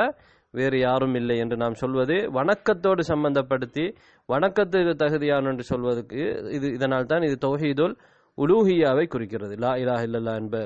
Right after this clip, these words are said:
கலிமா தௌஹீதுல் உலூஹியாவை குறிக்கிறது. இதைத்தான் ஒவ்வொரு நபிமார்களும் தங்களுடைய சமூகத்துக்கு முதலாவது செய்த பிரச்சாரம். இதைத்தான் அல்லாஹு தாலா ஒவ்வொரு நபிமார்களுக்கும் முதலாவது கட்டளையிட்டான் சொல்லுமாறு என்பதை குர்ஆன் எங்களுக்கு சுட்டிக்காட்டுகிறது.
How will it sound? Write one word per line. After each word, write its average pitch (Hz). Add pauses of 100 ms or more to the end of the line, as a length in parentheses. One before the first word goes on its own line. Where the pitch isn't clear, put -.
கலிமா 123 (440)
தௌஹீதுல் 131
உலூஹியாவை 131
குறிக்கிறது. 104
இதைத்தான் 170
ஒவ்வொரு 190
நபிமார்களும் 147
தங்களுடைய 123
சமூகத்துக்கு 123
முதலாவது 131
செய்த 113
பிரச்சாரம். 131 (680)
இதைத்தான் 160
அல்லாஹு 147
தாலா 127 (200)
ஒவ்வொரு 143
நபிமார்களுக்கும் 131 (480)
முதலாவது 139 (500)
கட்டளையிட்டான் 131
சொல்லுமாறு 120
என்பதை 113
குர்ஆன் 127
எங்களுக்கு 113
சுட்டிக்காட்டுகிறது. 98